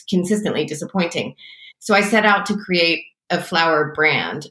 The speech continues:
Um, like most things in the world have been branded, and you get a consistent offering, you get a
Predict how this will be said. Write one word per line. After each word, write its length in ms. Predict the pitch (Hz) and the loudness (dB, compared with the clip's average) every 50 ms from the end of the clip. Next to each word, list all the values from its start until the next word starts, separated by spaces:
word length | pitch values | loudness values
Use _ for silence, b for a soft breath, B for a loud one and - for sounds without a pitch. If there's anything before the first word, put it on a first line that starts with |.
| - | -6
Um, 260 | 175 165 156 151 156 | -4 -4 -4 -4 -2
like 180 | 170 170 156 - | 0 0 0 2
most 300 | 180 180 180 175 180 - | 2 2 2 2 0 -2
things 220 | 202 180 170 165 | -4 -4 -4 -4
in 80 | 170 160 | -6 -4
the 80 | 156 151 | -4 -4
world 260 | 147 147 151 151 160 | -2 -2 -2 -2 -4
have 100 | 147 147 | -6 -6
been 200 | 156 151 147 143 | -6 -6 -6 -4
branded, 440 | 147 151 143 143 147 151 147 135 135 | -4 -2 -2 -2 -2 -2 -4 -6 -4
and 140 | 143 143 147 | -4 -4 -4
you 120 | 147 143 | -6 -2
get 280 | 147 165 147 139 139 - - | 0 2 2 2 0 -4 -8
a 80 | - | -10
consistent 580 | 127 - 160 151 - - 156 151 - - 139 - - | -8 -8 -10 -8 -8 -8 -10 -10 -6 -6 -8 -4 0
offering, 480 | - 190 190 180 - 175 170 165 165 165 | 2 2 2 0 -4 -4 -4 -4 -4 -6
you 100 | 156 147 | -6 -4
get 140 | 147 139 | -4 -6
a 80 | 143 - | -6 -8